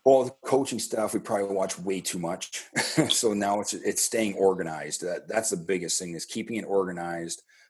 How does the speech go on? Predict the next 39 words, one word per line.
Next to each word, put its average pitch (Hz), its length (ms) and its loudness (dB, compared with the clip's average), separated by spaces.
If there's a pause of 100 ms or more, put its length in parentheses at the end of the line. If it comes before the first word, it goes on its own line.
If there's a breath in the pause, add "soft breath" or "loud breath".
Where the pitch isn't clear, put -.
(120 soft breath)
understand 98 580 -2
what 90 220 -6
you're 90 100 -2
watching, 87 460 -4
what 85 160 -10
you're 85 100 -6
looking 82 300 -8
for, 87 260 -4
so 82 120 -4
you 82 60 -6
don't 92 160 -4
get 82 180 -4
bogged 85 320 0
down 85 220 -6
yourself. 76 640 -2
And, 80 360 -14
and, 80 280 -12 (460 loud breath)
um, 76 540 -4
you 95 120 -4
know, 82 120 -2
we 92 140 0
can 92 100 -6
come 95 240 -2
in 98 240 -2
and 82 300 -8
as 90 160 -2
a 82 40 -8
staff, 90 500 -2
again, 85 260 -8
I've 82 100 -6
got 90 140 -6
four 98 280 0
guys, 82 500 -4 (180)
so - 120 -4
we 110 120 0
can 101 120 -4
really 98 220 2
tackle 98 480 0
a 85 40 2